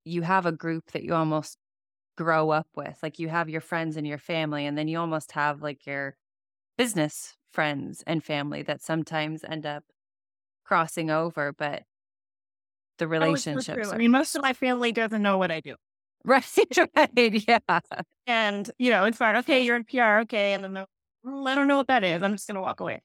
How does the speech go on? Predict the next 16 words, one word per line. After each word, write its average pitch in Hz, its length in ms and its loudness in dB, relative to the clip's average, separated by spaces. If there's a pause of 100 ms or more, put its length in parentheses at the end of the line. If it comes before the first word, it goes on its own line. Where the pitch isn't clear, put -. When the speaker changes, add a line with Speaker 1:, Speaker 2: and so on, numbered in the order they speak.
(120)
Speaker 1:
Yeah. 254 460 6 (300)
<laughs> - 20 -
Speaker 2:
<laughs> 320 260 2 (400)
Speaker 1:
Yep. 190 240 -8 (160)
Speaker 2:
But 254 120 -2
yeah, 175 240 2
def-, 226 320 -8
there, 233 240 0
there's 233 280 0
a, 185 140 2
there's 202 240 -2
another 208 320 0
side 170 500 -2 (360)
for 190 160 -2
sure. 170 440 0
And 202 360 -2